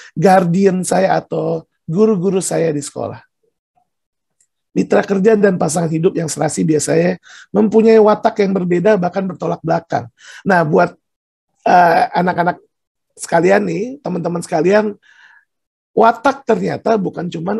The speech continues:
untuk mengetahui diri kita, tapi juga bisa mengetahui jodoh kita ke depannya. Nah, ini langsung ngomongin jodoh, ini langsung, wah, langsung semangat.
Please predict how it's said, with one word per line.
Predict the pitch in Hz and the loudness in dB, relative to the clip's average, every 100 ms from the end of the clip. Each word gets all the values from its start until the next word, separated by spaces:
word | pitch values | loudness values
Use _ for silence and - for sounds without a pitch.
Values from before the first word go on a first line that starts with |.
| 220 | -6
untuk | 175 - | -10 -10
mengetahui | 202 190 185 190 92 | -8 -6 -2 -2 -2
diri | 123 110 | -2 -4
kita, | - 220 - 151 | -4 -6 -4 -6
tapi | - - 226 | -6 -8 -6
juga | 180 170 170 | -4 -4 -6
bisa | 170 - 208 | -6 -4 -4
mengetahui | 196 180 175 175 202 226 - - - 165 | -6 -6 -2 0 0 -2 -6 -20 -8 2
jodoh | 226 214 240 233 | 4 6 4 2
kita | 214 202 202 196 226 _ _ _ _ _ | -6 -6 -8 -8 -12 _ _ _ _ _
ke | _ 160 | _ -10
depannya. | 147 139 131 131 113 - | -6 -8 -8 -12 -16 -18
Nah, | - 113 110 110 | -14 -12 -12 -12
ini | 123 139 | -12 -10
langsung | 135 - 135 127 135 _ - - _ | -12 -10 -12 -12 -16 _ -20 -20 _
ngomongin | 139 151 165 160 | -4 0 0 2
jodoh, | 156 170 170 | 4 4 4
ini | 196 | 2
langsung, | 185 175 180 170 | 2 0 -2 2
wah, | 170 147 123 113 107 107 117 127 | 4 4 2 0 -2 -4 -4 -6
langsung | - 143 | -6 -8
semangat. | 147 147 147 | -6 -4 0